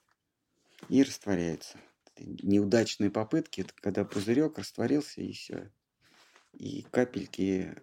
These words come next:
э, эта во-, водяная оболочка пузыря, она так и осталась в воде, у-, опять упала.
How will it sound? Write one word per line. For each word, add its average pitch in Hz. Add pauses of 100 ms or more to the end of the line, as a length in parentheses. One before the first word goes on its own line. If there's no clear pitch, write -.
(160)
э, 95 (520)
эта 90
во-, 95
водяная 104
оболочка 117
пузыря, 92
она 107
так -
и 110 (320)
осталась - (300)
в -
воде, 90
у-, -
опять -
упала. -